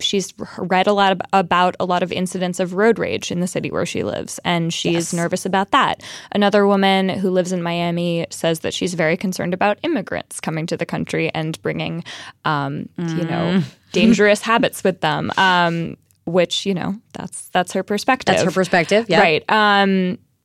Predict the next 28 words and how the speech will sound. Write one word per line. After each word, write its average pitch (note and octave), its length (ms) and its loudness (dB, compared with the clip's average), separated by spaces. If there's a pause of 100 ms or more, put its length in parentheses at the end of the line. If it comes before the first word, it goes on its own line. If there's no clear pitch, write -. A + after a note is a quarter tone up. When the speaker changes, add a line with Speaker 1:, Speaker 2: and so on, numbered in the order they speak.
(280)
Speaker 1:
you A#3+ 160 4
know, A3 80 6
so B3+ 160 4
the B3+ 100 4
kind C#4 180 2
of G3 180 0
the, A3 360 6
the G#3+ 220 2 (260)
range C4+ 320 4
of G#3 80 -2
reasons G#3 380 0
were, F#3 380 2 (180)
there C4 100 6
were D4 80 6
a C#4+ 60 6
number A#3+ 340 6
of, G3 300 -2 (220)
of E3+ 220 -2
reasons F3 380 -4
that F#3 60 -8
people E3+ 260 -6
gave E3+ 440 -2
for G3+ 140 -2
feeling G3+ 380 0
unsafe, B3+ 540 0
Speaker 2:
Mm-hmm. G#3 100 -8
Speaker 1:
but, G3 260 4
um, F3+ 400 0